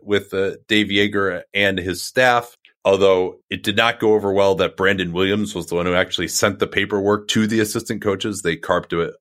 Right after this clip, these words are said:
about that 'cause Williams, uh, of course, is, uh, public enemy number one, uh, with the coaching staff. In San Antonio, Rudy Gay is back from that sprained left wrist. And in Toronto, Kawhi actually rested two games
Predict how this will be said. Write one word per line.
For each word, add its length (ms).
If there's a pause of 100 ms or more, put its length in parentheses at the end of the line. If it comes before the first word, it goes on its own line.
about 380
that 280 (100)
'cause 140
Williams, 400
uh, 220
of 160
course, 360
is, 220
uh, 140
public 340
enemy 300
number 320
one, 340 (160)
uh, 60 (160)
with 360
the 120
coaching 400
staff. 480 (340)
In 100
San 200
Antonio, 320
Rudy 240
Gay 240
is 120
back 380
from 160
that 160
sprained 580 (120)
left 340
wrist. 500 (120)
And 200
in 100
Toronto, 440
Kawhi 400
actually 220
rested 480
two 240
games 420